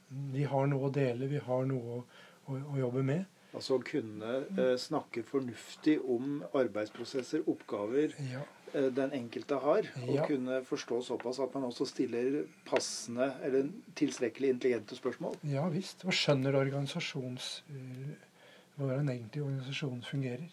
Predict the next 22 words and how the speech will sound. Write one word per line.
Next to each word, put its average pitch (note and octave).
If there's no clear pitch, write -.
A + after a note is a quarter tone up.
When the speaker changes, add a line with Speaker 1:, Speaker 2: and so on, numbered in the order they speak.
Speaker 2:
Ja. D3
Speaker 1:
Så E3
det D3+
temaet C3
som D3
har D3
fascinert C3+
meg D3
mye, D3+
det C#3+
har D3+
vært C#3
det B2+
vi C3
kaller C3+
management C3+
derailment, C#3
altså C#3+
ledere B2+
som D3
sporer C#3+
av. E3+